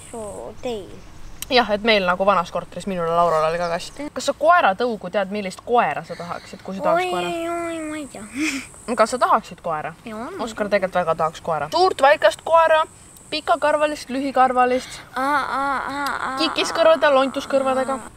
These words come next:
Speaker 1: kikiskõrvade mulle ei meeldi, nad on kassi moodi.
Speaker 2: Okei, kassi moodi. Õige.
Speaker 1: E, mulle meeldivad pikakarvalised.
Speaker 2: Pikakarvalised.
Speaker 1: E, suured.
Speaker 2: Suured,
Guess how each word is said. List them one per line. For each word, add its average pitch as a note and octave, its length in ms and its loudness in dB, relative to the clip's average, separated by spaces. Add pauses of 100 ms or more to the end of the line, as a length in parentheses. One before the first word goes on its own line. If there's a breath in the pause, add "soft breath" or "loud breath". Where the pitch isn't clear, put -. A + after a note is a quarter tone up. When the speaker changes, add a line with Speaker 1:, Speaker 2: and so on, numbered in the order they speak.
(100)
Speaker 1:
kikiskõrvade A#3 1000 -12
mulle A#3 220 -10
ei B3+ 80 -10
meeldi, A3+ 400 -10
nad F#4+ 220 -8
on F4+ 100 -10
kassi D4 400 -10
moodi. F#3+ 480 -14
Speaker 2:
Okei, G#3 400 0
kassi C4 320 -2
moodi. D#3+ 400 -2 (280)
Õige. G3+ 360 0 (300 loud breath)
Speaker 1:
E, A#3+ 260 -10
mulle D4 400 -4
meeldivad A3+ 800 -8 (1120)
pikakarvalised. C4 1300 -6 (120)
Speaker 2:
Pikakarvalised. A#3 1040 2
Speaker 1:
E, A3 260 -10 (300)
suured. C#4 1300 -6 (340)
Speaker 2:
Suured, A#3+ 800 4